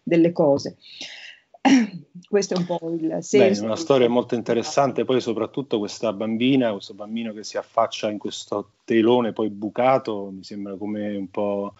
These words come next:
Speaker 2: si riferisca al fatto che, riportato alla nostra situazione, no, ci affacciamo per dire quando è che possiamo poi riprendere un po' la vita, la vita normale. Eh, mol-, molto bello e molto interessante.
Speaker 1: Sì.
Speaker 2: Senti, siamo un po' sul finire del, vedi, gli otto minuti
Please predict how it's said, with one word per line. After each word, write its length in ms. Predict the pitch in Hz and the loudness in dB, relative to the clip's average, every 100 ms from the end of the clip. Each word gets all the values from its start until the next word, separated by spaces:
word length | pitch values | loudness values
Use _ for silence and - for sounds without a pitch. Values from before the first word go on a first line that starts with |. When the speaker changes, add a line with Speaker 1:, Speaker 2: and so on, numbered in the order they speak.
| _ - - _ | _ -20 -20 _
Speaker 2:
si 180 | - | -8
riferisca 420 | 104 110 107 - 104 | -4 0 0 2 -2
al 60 | |
fatto 440 | - 117 117 113 101 | 2 2 2 -2 -2
che, 580 | 110 104 104 104 107 - _ _ _ _ 117 | 0 0 0 0 -2 -6 _ _ _ _ -8
riportato 840 | 110 101 104 101 - - 120 110 | -6 -2 -2 -2 0 2 2 2
alla 100 | 101 | -2
nostra 520 | 104 104 - - 104 | -4 -8 -10 -10 -10
situazione, 680 | 98 104 104 - 123 123 113 | -10 -10 -10 -6 -2 -2 -2
no, 160 | 104 107 | -6 -8
ci 100 | 104 | -12
affacciamo 420 | - 92 - 110 | -14 -12 -8 -6
per 140 | 104 | -6
dire 240 | 95 104 98 | -4 -4 -4
quando 340 | 113 107 107 | -4 -4 -4
è 100 | 107 | -4
che 100 | 98 | -6
possiamo 480 | - - - 104 101 | -10 -14 -10 -8 -6
poi 180 | 104 101 | -4 -4
riprendere 560 | 95 107 101 101 98 | -2 -2 -2 -4 -8
un 120 | 95 | -10
po' 160 | - 101 | -4 -4
la 100 | 95 | -4
vita, 440 | 92 95 95 95 | -4 -4 -2 -4
la 80 | 90 | -8
vita 220 | 95 92 | -10 -8
normale. 480 | 95 95 98 92 90 - - - - _ | -10 -10 -10 -10 -10 -16 -20 -20 -20 _
Eh, 560 | 107 98 95 92 95 92 | -4 -2 0 -2 -4 -4
mol-, 280 | 95 104 - | -2 -2 -2
molto 400 | 107 104 104 107 | -2 -2 0 0
bello 260 | 98 117 110 | 2 4 4
e 40 | |
molto 260 | 98 92 101 | 2 -2 -4
interessante. 680 | 90 98 - 98 90 85 95 | -4 -4 -4 -4 -4 -6 -10
Speaker 1:
Sì. 360 | - - 233 | -10 -8 -4
Speaker 2:
Senti, 320 | 185 123 104 | 2 2 2
siamo 260 | 110 117 113 | 2 2 2
un 100 | 110 | 0
po' 200 | 143 143 | 2 2
sul 220 | 135 120 | 2 -4
finire 360 | - 117 127 123 | -4 -4 -2 0
del, 200 | 113 110 | 0 -2
vedi, 400 | 107 104 107 104 | -2 -4 -6 -6
gli 100 | 104 | -6
otto 240 | 107 120 | -8 -8
minuti 480 | 113 131 127 123 117 | -4 -2 -2 -4 -4